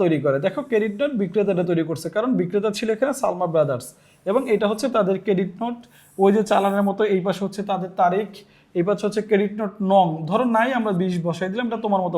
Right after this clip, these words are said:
বসাবা। এটা হচ্ছে ক্রেতার নাম ছিল, এটা হচ্ছে তার অ্যাড্রেস, আর এইটা হচ্ছে আমাদের যে ক্রমিক নং। আর এইখানে হচ্ছে মালের বিবরণ এবং ফেরতের কারণ, এইটা লিখতে হয়। যেমন ধরো,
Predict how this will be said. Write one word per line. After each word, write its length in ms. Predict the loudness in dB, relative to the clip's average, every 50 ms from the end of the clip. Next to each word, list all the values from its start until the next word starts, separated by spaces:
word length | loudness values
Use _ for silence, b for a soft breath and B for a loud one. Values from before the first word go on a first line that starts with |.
| -2
বসাবা। 280 | -2 -4 -4 -8 -8 -8 -12 b b b b b b b
এটা 100 | -2 -2 0
হচ্ছে 140 | 0 -2 0
ক্রেতার 280 | 0 0 2 2 2 2 2
নাম 80 | 2 2 2
ছিল, 100 | 0 0 -2 0
এটা 100 | 0 -2 -4
হচ্ছে 140 | -4 -4 0 0
তার 100 | 0 0 0 -2 -4
অ্যাড্রেস, 400 | -4 -2 -2 -2 -2 -2 -2 -4 -8 -16 b b b b b b
আর 60 | -4 2 2 4
এইটা 140 | 4 4 2 2
হচ্ছে 200 | 0 -2 0 2
আমাদের 240 | 2 4 4 6 4 4 4
যে 40 | 2 2 2
ক্রমিক 260 | 2 2 2 0 -2 -4 -4
নং। 100 | -6 -6 -8 b b b b b b b b 0
আর 60 | 0 0 0 4
এইখানে 460 | 6 6 6 6 4 4 4 4 6 4 4
হচ্ছে 280 | 4 2 0 0 2 2 2 0 -2 -8 -20 -20 _ _ -6 -2 4 6
মালের 360 | 8 8 8 8 8 6 6 6 4
বিবরণ 340 | 4 6 6 6 6 6 4 2 0
এবং 100 | 0 -2 -2 -2
ফেরতের 360 | 0 2 2 2 2 2 -2 0 2 2
কারণ, 220 | 4 6 4 4 4 0 -6 -10 -16 -14 -4 -2 -2
এইটা 180 | 0 2 0 0 0
লিখতে 240 | -2 -4 -6 -14 -14 -12
হয়। 140 | -12 -14 -16 b b b b b b b 0
যেমন 180 | 2 2 4 4 6
ধরো, 140 | 6 6